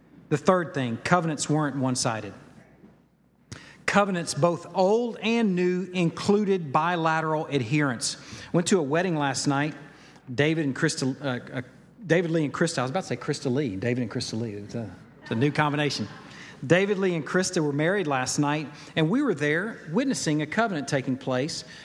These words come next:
And they go through their vows and they pray, and, um, Steve asks them, you know, if they take each other's hand and they commit to these vows, and what's the word that they exchange? They say, both say,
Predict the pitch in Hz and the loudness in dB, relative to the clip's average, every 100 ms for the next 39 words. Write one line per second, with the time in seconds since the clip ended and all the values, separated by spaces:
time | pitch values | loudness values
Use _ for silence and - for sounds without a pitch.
0 | - 170 165 147 190 208 226 214 180 151 | -2 0 2 2 0 0 0 0 0 0
1 | 151 143 165 185 196 165 - 165 151 156 | 0 0 -2 -2 -2 -2 -2 0 0 0
2 | 180 175 120 113 - - - 120 113 110 | -2 -2 -2 -6 -14 -20 -8 -6 -4 -4
3 | 117 - - - - - 180 180 151 165 | -6 -10 -20 -10 -8 2 2 2 -2 0
4 | 165 160 - 147 156 175 190 190 175 160 | 0 0 -4 0 2 2 -2 -4 -4 -2
5 | 135 151 135 - 160 165 151 165 147 131 | -2 -2 0 0 0 -2 -2 0 0 -2
6 | 143 139 139 165 180 135 127 156 143 156 | 0 0 0 -2 -2 -2 0 0 0 -2
7 | 165 147 135 123 117 127 147 175 147 135 | -4 -2 -2 -2 -2 0 0 -2 -2 0
8 | 160 160 180 160 170 156 160 160 165 233 | -2 -2 -2 0 0 -2 -2 -2 -2 -4
9 | 202 117 127 127 165 143 220 247 - 127 | -2 0 0 0 0 2 0 0 -2 -2
10 | 120 | 0